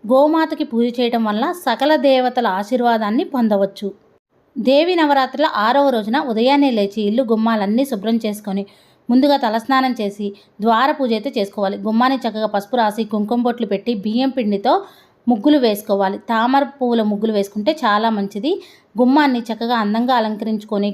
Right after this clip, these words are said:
గుమ్మం మీద రెండు అక్షింతలు, పువ్వులు పెట్టి నమస్కారం చేసుకోవాలి. గుమ్మం ముందు వీలైతే అమ్మవారి పాదాలను వేసుకోండి, చాలా మంచిది. గుమ్మం చూసి అమ్మవారు మన ఇంట్లోకి అడుగు పెడతారంట. గుమ్మం ముందు అందంగా ముగ్గులు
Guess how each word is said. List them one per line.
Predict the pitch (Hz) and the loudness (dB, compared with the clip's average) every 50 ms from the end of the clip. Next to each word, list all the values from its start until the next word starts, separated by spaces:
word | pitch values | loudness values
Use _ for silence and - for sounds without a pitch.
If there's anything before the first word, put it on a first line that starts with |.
| 185 | -4
గుమ్మం | - 214 220 254 269 269 | -2 0 2 2 2 2
మీద | 254 240 214 190 202 196 196 196 - - _ _ _ - | 0 0 0 0 0 -2 -4 -6 -8 -16 _ _ _ -2
రెండు | 240 240 240 233 | 0 2 2 4
అక్షింతలు, | 226 202 208 - 262 254 226 240 226 220 220 | 2 0 -2 -4 -4 -4 -2 -2 -2 -2 -2
పువ్వులు | 214 220 214 214 220 233 233 | -2 -2 -2 -2 0 0 -2
పెట్టి | - 208 202 240 | -2 -4 -2 0
నమస్కారం | 277 277 233 214 208 214 - 220 208 220 208 208 | 0 0 0 0 -2 -4 -2 -2 -2 -2 -4 -4
చేసుకోవాలి. | 190 185 - - 214 196 196 190 196 190 202 - - _ _ - 214 214 | -6 -6 -4 -2 0 0 0 0 -2 -4 -8 -12 -20 _ _ -6 -2 0
గుమ్మం | 240 240 254 285 294 277 | 2 4 4 4 4 2
ముందు | 262 233 220 202 214 208 208 208 | 2 0 0 0 -2 -2 -2 -2
వీలైతే | 220 226 240 247 247 233 233 226 214 220 | 0 0 0 0 0 -2 -2 -2 -4 -2
అమ్మవారి | 214 202 202 214 233 247 254 262 262 240 | -2 0 0 0 2 2 0 0 0 -2
పాదాలను | 208 208 220 233 247 254 | 0 0 0 0 0 -2
వేసుకోండి, | 233 202 190 - - 208 196 196 202 202 - | -2 -4 -6 -8 -8 -8 -6 -6 -6 -6 -2
చాలా | 214 202 208 214 247 | -2 0 2 2 2
మంచిది. | 247 233 214 214 214 196 202 202 202 - - - _ _ - | 0 0 -2 -4 -4 -6 -6 -6 -8 -10 -20 -20 _ _ 0
గుమ్మం | 254 254 240 254 294 320 311 311 | 2 4 4 6 6 6 6 4
చూసి | 269 247 220 247 320 - - 202 | 2 0 -2 -2 -2 -2 -2 -2
అమ్మవారు | 208 220 233 240 254 262 262 240 | 0 0 2 2 2 2 2 0
మన | 220 214 | 0 0
ఇంట్లోకి | 208 208 202 220 247 254 254 262 | 0 0 0 0 -2 0 0 0
అడుగు | 208 202 202 202 214 | -2 -2 -2 0 -2
పెడతారంట. | 196 202 - 208 202 196 196 196 190 196 180 - _ _ _ _ _ _ _ _ _ _ _ _ _ _ _ _ | -2 -2 0 0 0 0 -2 -4 -6 -8 -8 -10 _ _ _ _ _ _ _ _ _ _ _ _ _ _ _ _
గుమ్మం | - 214 262 262 277 320 320 311 | -2 2 4 6 6 6 6 6
ముందు | 277 240 220 202 208 214 220 - - _ _ _ _ _ _ - | 4 4 2 2 0 -2 -4 -6 -16 _ _ _ _ _ _ -4
అందంగా | - 220 240 269 277 294 277 254 247 247 262 | 0 2 4 4 4 4 4 2 2 2 2
ముగ్గులు | 247 226 202 190 254 262 269 | 2 0 0 2 2 2 4